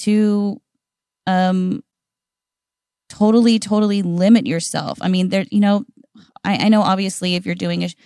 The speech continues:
a competition and stuff like that, everything is custom for that. Okay. But just for normal life, I myself, how I eat and I think is good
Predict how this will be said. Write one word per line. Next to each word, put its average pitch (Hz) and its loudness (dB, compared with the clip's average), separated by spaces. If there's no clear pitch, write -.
a - -14
competition 175 -2
and 170 -2
stuff 160 -4
like 165 -6
that, 156 -2
everything 160 -4
is 156 -8
custom - -8
for - -10
that. 147 -6
Okay. 160 -6
But - -4
just 190 -6
for 180 -2
normal 180 2
life, - -8
I 208 2
myself, 180 -4
how 165 -6
I 175 -4
eat 175 -6
and 170 -4
I 160 -6
think 165 -8
is 165 -10
good 151 -8